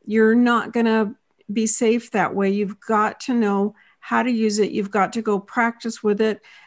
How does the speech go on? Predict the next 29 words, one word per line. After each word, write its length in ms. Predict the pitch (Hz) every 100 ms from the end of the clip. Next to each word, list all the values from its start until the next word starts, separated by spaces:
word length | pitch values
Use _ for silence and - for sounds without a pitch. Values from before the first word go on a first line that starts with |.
| _ _
more 400 | 214 214 214 226
than 220 | 233 233
once. 400 | 208 190 202 -
You've 180 | 202 202
got 140 | 220 214
to 100 | 233
have 460 | 233 196 196 196 _ _ _
professional 600 | 233 220 233 240 254 233
training 840 | 220 - 247 247 226 185 185 196 - _ _
with 160 | 214 208
how 380 | 214 190 190 208
to 180 | -
use 360 | 226 214 190 202
a 100 | -
handgun 720 | 196 233 247 240 190 170 180 180 - -
so 200 | - 208
that 180 | 196
that 220 | 196 160 151
gun 200 | 208 226
doesn't 300 | 220 220 196
get 160 | -
taken 340 | - 220 285 269
away 220 | 208 202
from 200 | - 220
you 160 | 208
and 140 | 208 202
used 280 | 202 196 -
against 520 | 196 196 214 - -
you? 260 | - 208